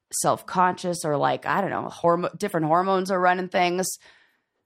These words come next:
it's really easy to feel like it's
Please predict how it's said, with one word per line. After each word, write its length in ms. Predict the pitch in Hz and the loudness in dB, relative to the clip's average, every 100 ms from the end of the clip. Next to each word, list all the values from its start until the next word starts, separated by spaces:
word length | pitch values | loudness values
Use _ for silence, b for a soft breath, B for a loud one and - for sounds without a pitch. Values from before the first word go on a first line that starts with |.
| _ _ _ _ _ - | _ _ _ _ _ -10
it's 200 | 202 190 | -8 -4
really 300 | 214 226 220 | -2 0 0
easy 200 | 214 190 | -2 -2
to 80 | 170 | -4
feel 340 | - 165 170 | -2 0 2
like 300 | 160 147 147 | 2 0 0
it's 360 | 156 - - | -8 -6 -6